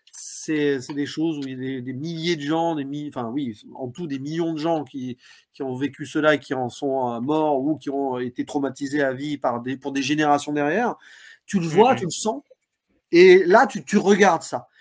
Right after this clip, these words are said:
Speaker 1: Et Jonathan Glazer, je pense qu'il questionne le spectateur et il dit au spectateur, « Je vous prends par la main, mais pas trop. À vous de ressentir ça. Soyez mal à l'aise devant ce film, c'est normal. » Euh, et d'ailleurs, il l'a dit, je crois, après en interview, plus ou moins,
Speaker 2: Oui, en
Speaker 1: que
Speaker 2: interview, justement,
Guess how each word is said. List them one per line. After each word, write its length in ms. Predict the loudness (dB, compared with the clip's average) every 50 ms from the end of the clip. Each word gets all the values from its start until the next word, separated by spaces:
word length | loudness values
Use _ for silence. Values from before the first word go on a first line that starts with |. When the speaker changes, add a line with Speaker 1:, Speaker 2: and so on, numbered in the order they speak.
| -20 -20 -16 _ -6
Speaker 1:
Et 60 | -2
Jonathan 280 | 2 2 2 4 2 2
Glazer, 380 | 4 4 4 2 2 0 -2
je 100 | -2 -4
pense 300 | -4 -4 -4 -6 -6 -6
qu'il 160 | -10 -12 -4
questionne 400 | 0 0 0 0 0 -2 -2 -2
le 40 | -2
spectateur 540 | -4 -4 -6 -6 -4 -4 -4 -2 0 0 0
et 60 | 0
il 60 | -2
dit 120 | -2 -4 -6
au 40 | -4
spectateur, « 540 | -4 -6 -6 -6 -6 -2 -2 -2 -2 -4 -8 _ _ _ _ _ _ _ _ _ -12
Je 160 | -10 -8 -6
vous 100 | -6 -6
prends 220 | -2 2 2 2
par 160 | 4 4 6 6
la 100 | 6 6
main, 160 | 4 4 2
mais 100 | 2 2
pas 140 | 2 0 0
trop. 320 | 0 0 -2 -2 0 0
À 100 | -2 -2
vous 460 | -2 -2 -4 -2 -2 0 -2 -4 -6 -8
de 60 | -10
ressentir 460 | -8 -8 -8 -8 -8 -8 -8 -10 -10
ça. 140 | -10 -10 -12 -12 -16 _ _
Soyez 600 | _ -6 -4 -2 0 2 4 4 4 4 4 2
mal 160 | 2 2 4
à 80 | 4 2
l'aise 160 | 2 2 0
devant 180 | 0 -2 -2 -2
ce 140 | -4 -6 -6
film, 320 | -6 -6 -6 -6 -8 -10 _ _
c'est 320 | -16 -14 -10 -6 -4 -2
normal. » 420 | -2 -2 -2 -4 -4 -6 -8 -10 -16 _ _ _ _ _ _ _ _ -8
Euh, 480 | -6 -6 -4 -4 -4 -6 -6 -8 -8 -6
et 100 | -4 -2
d'ailleurs, 260 | 0 2 2 2 2
il 120 | 2 2 2
l'a 120 | 2 0
dit, 180 | 0 -4 -8 -10
je 100 | -10 -8
crois, 260 | -2 0 2 4 2
après 180 | 2 0 -2
en 80 | -4 -2
interview, 340 | -2 -2 -4 -4 -6 -6 -8
plus 180 | -10 -10 -10
ou 60 | -4 2
moins, 80 | 4
Speaker 2:
Oui, 80 | 6 6
en 100 | 6 6
Speaker 1:
que 60 | 4
Speaker 2:
interview, 380 | 4 6 6 6 6 6 2 2
justement, 640 | 2 0 -2 -2 0 0 0 0 0 0 0 -2